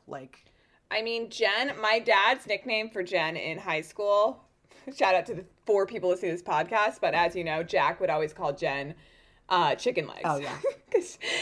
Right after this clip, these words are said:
Speaker 2: 'cause she is just so tiny.
Speaker 1: She's just a small gal, but she's having a gal,
Speaker 2: She's
Speaker 1: too, so we're just, like,
Speaker 2: She's a bit, gals having gals?
Speaker 1: Gals having
Speaker 2: Oh my
Speaker 1: gals.
Speaker 2: God.
Speaker 1: Yep.
Speaker 2: Wow, that's so exciting. And yeah, I mean,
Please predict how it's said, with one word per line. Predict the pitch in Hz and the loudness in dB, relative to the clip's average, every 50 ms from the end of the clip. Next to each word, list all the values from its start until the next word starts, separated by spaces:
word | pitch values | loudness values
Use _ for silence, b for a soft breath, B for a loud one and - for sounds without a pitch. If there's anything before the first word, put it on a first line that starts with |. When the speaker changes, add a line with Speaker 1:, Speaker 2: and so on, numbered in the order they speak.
| 453 403 - | -4 -6 -6
Speaker 2:
'cause | 269 226 226 | -6 -6 -4
she | - 233 220 | -2 0 0
is | 196 196 - | 0 0 -2
just | - 202 196 - - | -6 -8 -8 -6 -2
so | - 196 185 | 0 0 0
tiny. | 185 - 226 185 254 - 175 | 0 -2 -4 -2 -2 -2 -2
Speaker 1:
She's | 180 196 185 | -2 -2 -4
just | |
a | 208 196 | -4 -6
small | - - 202 190 185 180 | -2 2 4 6 6 6
gal, | 180 180 - - - - - - | 4 2 2 2 0 -4 -6 -6
but | - 175 170 | -4 -4 -2
she's | - 208 185 | -2 0 6
having | 220 175 185 208 226 | 8 8 8 8 6
a | 202 | 0
gal, | 170 - 160 214 285 294 277 - | 0 2 6 6 8 8 6 4
Speaker 2:
She's | 320 311 | 2 0
Speaker 1:
too, | 240 - 226 233 | -2 -4 -4 -4
so | - - 165 | -6 -6 -6
we're | 156 170 175 | -6 -6 -6
just, | 160 185 196 190 - | -6 -6 -6 -4 -4
like, | 196 180 - - | -4 -4 -4 -6
Speaker 2:
She's | - 269 277 294 302 | -6 -6 -4 -2 -2
a | 277 | -2
bit, | 277 320 233 - - _ - | -2 -2 -4 -4 -8 _ -8
gals | 254 233 226 277 381 427 381 | -6 -2 2 2 4 4 4
having | 359 359 349 277 285 240 220 | 2 0 0 0 -2 -2 0
gals? | - 214 208 - | 0 2 2 4
Speaker 1:
Gals | - 302 427 508 554 | 4 6 8 8 8
having | 175 - 165 | 6 6 4
Speaker 2:
Oh | - - 185 196 190 170 | 2 4 4 6 4 4
my | - 226 196 175 | 2 2 0 -2
Speaker 1:
gals. | - - | -4 -6
Speaker 2:
God. | 220 220 247 | -10 -8 -2
Speaker 1:
Yep. | 165 160 170 226 - - - - | 0 2 2 2 0 -2 -8 -12
Speaker 2:
Wow, | 175 208 208 - 370 466 427 | -12 -12 -10 -8 -4 -4 -4
that's | 262 - - - | -4 -6 -6 -6
so | 330 349 | -6 -6
exciting. | 349 - - 311 320 427 508 392 - - | -6 -6 -10 -8 -2 0 0 0 0 -2
And | 196 190 - - | -6 -6 -4 -2
yeah, | 208 214 180 - | 0 0 0 0
I | - | -2
mean, | 175 165 151 | -4 -6 -8